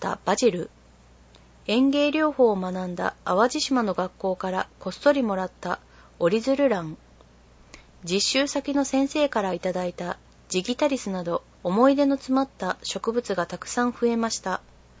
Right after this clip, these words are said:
マリーゴールド咲いたかな？みんな元気かな？片付けながらこれまで出会っ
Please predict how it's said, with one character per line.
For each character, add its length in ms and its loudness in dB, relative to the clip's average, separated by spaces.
マ 120 4
リ 200 2
ー 40 -16
ゴ 180 4
ー 40 4
ル 100 4
ド 100 -2
咲 200 -2
い 40 -2
た 120 -2
か 120 -10
な？ 220 -10
み 100 0
ん 80 2
な 100 4
元 200 0
気 100 -12
か 160 -6
な？ 200 -8
片 240 -2
付 200 -2
け 40 2
な 100 2
が 100 2
ら 180 -2
こ 120 -2
れ 100 8
ま 120 4
で 140 4
出 180 -2
会 80 0
っ 40 -8